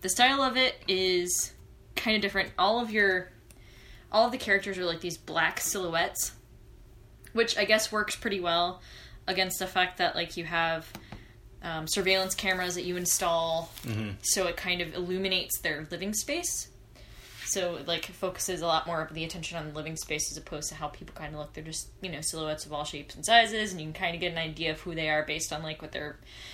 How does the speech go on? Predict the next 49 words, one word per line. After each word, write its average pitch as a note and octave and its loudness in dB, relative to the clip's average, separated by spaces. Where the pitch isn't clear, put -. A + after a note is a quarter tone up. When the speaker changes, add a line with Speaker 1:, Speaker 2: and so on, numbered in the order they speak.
Speaker 1:
accessories G3 0
are. F#3+ 6
Like, E3+ -2
there's E3 -4
a D3+ -4
sailor F#3+ 2
that F#3 -2
moves F#3+ 0
in F#3 -2
at - -4
some F#3 -4
point. F#3 -4
Speaker 2:
Yeah. B2+ 4
Speaker 1:
Um, E3 0
he's E3+ -6
wearing, F3 -2
like, D3+ -4
a - -12
sailor E3+ 2
co-, - -8
outfit. F#3 0
Um, D3+ -6
and - -8
then F3 -2
you've D#3+ -4
got, D#3+ 4
you - -12
know, D#3 -8
a F#3+ 0
woman G3 4
who's, F#3+ -2
like, F3 0
very E3+ 2
prim F#3 -6
and E3+ -8
proper, E3+ 2
and E3 -4
she's D#3+ -4
wearing, E3 -4
she's, F3 -6
like, D3+ -6
silhouetted E3 -4
like D3+ -8
she's D#3 -10
wearing D#3+ -8
one D#3+ -6
of D3+ -8
those D3+ -10
big D#3 -8